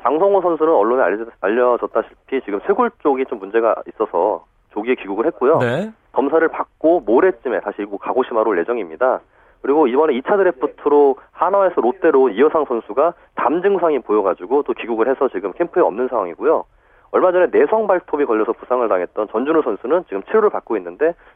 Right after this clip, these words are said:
Speaker 1: 치료가 잘 돼서 곧 캠프에 합류할 예정입니다.
Speaker 2: 롯데 이천십사 시즌 중요하잖아요. 지난 시즌에 사직구장이
Speaker 1: 네.
Speaker 2: 상당히 썰렁했는데
Speaker 1: 네네.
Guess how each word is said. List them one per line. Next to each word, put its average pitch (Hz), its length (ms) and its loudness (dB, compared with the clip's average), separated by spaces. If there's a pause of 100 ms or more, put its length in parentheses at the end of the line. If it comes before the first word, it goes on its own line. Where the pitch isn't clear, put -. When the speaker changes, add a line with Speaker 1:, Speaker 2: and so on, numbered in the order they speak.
(100)
Speaker 1:
치료가 175 220 2
잘 113 180 -2
돼서 143 380 -2
곧 - 240 -6
캠프에 - 340 -4
합류할 143 360 -2
예정입니다. 71 500 -12 (100)
Speaker 2:
롯데 175 380 0
이천십사 208 480 -2
시즌 208 260 -2
중요하잖아요. 160 720 0
지난 170 280 -2
시즌에 160 680 0
사직구장이 185 500 -2
Speaker 1:
네. 170 40 -6
Speaker 2:
상당히 185 220 0
썰렁했는데 151 920 -2
Speaker 1:
네네. 98 160 0